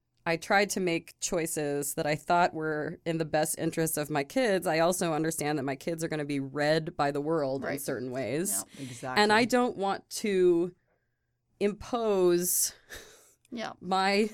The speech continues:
Speaker 1: <laughs> s-, feminism or my politics or my
Speaker 2: Right.
Speaker 1: notion of gender on top of a six-year-old or a nine-year-old
Speaker 2: Exactly.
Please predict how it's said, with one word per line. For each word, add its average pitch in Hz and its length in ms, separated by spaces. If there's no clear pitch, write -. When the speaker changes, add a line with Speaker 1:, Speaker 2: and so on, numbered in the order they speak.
Speaker 1:
<laughs> 494 100
s-, - 260
feminism 180 680
or 185 200
my 196 160
politics 180 720
or 165 100
my 165 260
Speaker 2:
Right. 170 280
Speaker 1:
notion 190 480
of 165 120
gender 165 680
on 214 140
top 247 220
of 240 120
a 233 60
six-year-old 147 680
or 185 120
a 185 40
nine-year-old 160 800
Speaker 2:
Exactly. 165 260